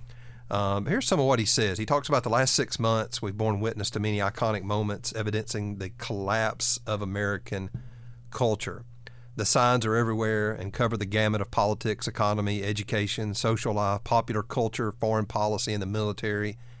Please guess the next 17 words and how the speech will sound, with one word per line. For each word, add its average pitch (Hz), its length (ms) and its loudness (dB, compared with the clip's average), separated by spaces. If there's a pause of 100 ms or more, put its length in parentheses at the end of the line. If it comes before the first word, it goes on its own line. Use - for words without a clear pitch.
(300)
and 107 200 0
they 104 300 0 (420)
share 139 380 2
common 120 440 2
themes. 127 540 -4 (840)
Our 113 200 2
descent 117 640 2 (1040)
is 117 160 2
self-induced. 127 960 2 (1700)
It's 117 180 -2
not 127 180 6
a 156 60 4
symptom 143 480 4
of 101 100 2
a 101 60 0
foreign 120 340 4
attack. 113 520 0